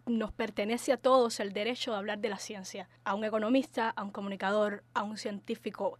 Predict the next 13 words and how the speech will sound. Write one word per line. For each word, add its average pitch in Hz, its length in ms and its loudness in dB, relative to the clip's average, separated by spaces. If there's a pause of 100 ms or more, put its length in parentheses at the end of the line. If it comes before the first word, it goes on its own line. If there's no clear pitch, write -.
de 196 240 -4
la 185 60 -10
ciencia 202 300 -4
básica, 226 580 2
a 202 220 -2
un 185 220 -8
tecnólogo. 175 720 -6 (160)
Yo 202 180 -6
creo 226 320 -2 (260)
que 202 760 -2
no 220 160 0
podríamos 240 340 4
prejuiciarnos 214 960 -2